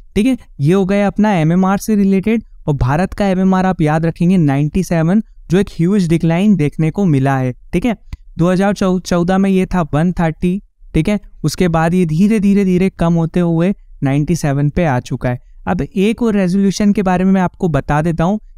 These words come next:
कि भारत ने अडॉप्ट किया एक रेजोल्यूशन, जहाँ पे ट्वेंटी थर्टी में, ठीक है,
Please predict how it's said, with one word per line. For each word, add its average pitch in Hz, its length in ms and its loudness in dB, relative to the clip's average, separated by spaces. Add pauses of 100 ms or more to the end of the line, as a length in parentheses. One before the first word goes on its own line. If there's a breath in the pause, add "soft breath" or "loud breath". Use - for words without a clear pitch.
कि 185 80 0
भारत 143 440 0
ने 208 60 2
अडॉप्ट 156 460 0
किया 185 160 0
एक 185 120 -4
रेजोल्यूशन, 165 680 0 (280)
जहाँ 147 260 -2
पे 202 140 -2
ट्वेंटी 175 580 0
थर्टी 180 460 0
में, 123 200 0 (160)
ठीक 160 140 0
है, 254 100 -2